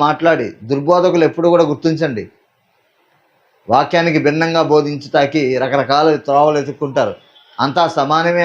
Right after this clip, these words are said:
అంటారు. సమానమే అని వాళ్ళు, వాళ్ళు పలికిందే, వాళ్ళు ఇది చెప్పంటే ఇది చెబుతారు. అంటే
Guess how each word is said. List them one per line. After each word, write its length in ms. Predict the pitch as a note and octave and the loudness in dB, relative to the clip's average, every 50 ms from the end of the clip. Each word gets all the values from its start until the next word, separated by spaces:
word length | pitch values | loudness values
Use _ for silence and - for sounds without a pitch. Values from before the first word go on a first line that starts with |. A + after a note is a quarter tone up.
| E3 | 0
అంటారు. 320 | D#3 C#3 D#3+ D3+ C#3+ A#2+ G#2+ - _ _ _ _ _ _ _ _ _ _ _ _ _ _ _ _ _ _ _ _ _ _ _ _ _ _ _ _ _ _ _ _ _ _ _ _ _ _ - | -2 -2 -4 -4 -4 -4 -8 -14 _ _ _ _ _ _ _ _ _ _ _ _ _ _ _ _ _ _ _ _ _ _ _ _ _ _ _ _ _ _ _ _ _ _ _ _ _ _ 0
సమానమే 460 | D3+ D3+ E3 F3 F3 F3 F3 E3+ E3+ E3 | 0 2 2 2 2 2 2 2 2 0
అని 140 | E3 F#3 G3+ F#3 D#3+ | 2 2 2 4 4
వాళ్ళు, 240 | D#3 D#3 D3+ D3 C3+ A#2+ A2+ A2 A2 - - _ _ _ _ _ _ _ - | 4 4 4 2 2 2 0 -4 -6 -10 -14 _ _ _ _ _ _ _ 0
వాళ్ళు 200 | A#2+ D3 E3 E3+ E3 | 2 4 4 4 4
పలికిందే, 460 | E3+ E3+ E3+ D#3 F3 F3 E3 D#3 C#3+ A#2 E2+ G#2 | 4 2 2 0 0 -2 0 0 0 0 2 0
వాళ్ళు 160 | C3+ C#3+ D3+ D3+ | 0 2 2 0
ఇది 80 | C#3 B2+ E3 | 0 2 0
చెప్పంటే 340 | D#3+ E3 F#3+ F#3 F#3 F3+ G#3+ F3+ | 0 2 0 -2 0 2 0 0
ఇది 100 | D3+ C#3+ | 2 2
చెబుతారు. 360 | D3 C3 B2+ - C3+ A2+ G#2 - _ _ _ _ _ _ _ _ _ - | 0 0 2 0 0 0 -2 -6 _ _ _ _ _ _ _ _ _ -8
అంటే 140 | C3+ D3 | -2 2